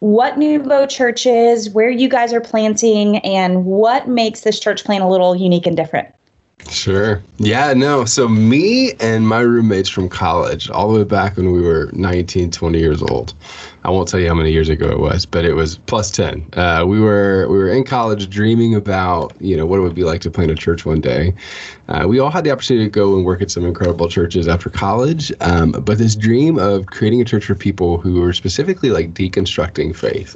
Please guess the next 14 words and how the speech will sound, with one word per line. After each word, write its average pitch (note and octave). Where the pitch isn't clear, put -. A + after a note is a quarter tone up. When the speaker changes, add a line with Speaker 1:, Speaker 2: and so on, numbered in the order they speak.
Speaker 2:
or, D2
um, D2+
had F#2
walked G2+
away G2
from F#2
church E2+
or -
de-churched, E2+
people C3+
specifically F#2+
who E2+
are D2
agnostic, -